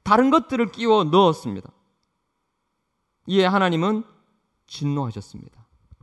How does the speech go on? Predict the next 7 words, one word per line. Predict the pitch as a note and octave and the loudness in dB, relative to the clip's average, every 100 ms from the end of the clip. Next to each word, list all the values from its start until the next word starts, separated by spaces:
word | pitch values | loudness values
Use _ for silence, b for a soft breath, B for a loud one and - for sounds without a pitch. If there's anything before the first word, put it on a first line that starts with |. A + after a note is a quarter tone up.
| - _ _ _ _ _ _ | -20 _ _ _ _ _ _
하나님의 | G3+ F#3 E3+ E3 | -4 -2 -2 -4
징계가 | - G3 G3 F3 | 0 0 2 -2
시작됩니다. | - D#3 B2+ A2 G2+ F2+ - _ _ _ _ _ _ _ _ _ | -4 -6 -6 -8 -8 -12 -20 _ _ _ _ _ _ _ _ _
십이 | - G3 F#3 F3 | -12 -6 -4 -2
절 | F3+ | -2
후반부를 | F3+ F#3 E3 D3 | 0 -2 -2 -6
보시면 | A#2+ - C3 C3 A#3 | -8 -8 -8 -6 -8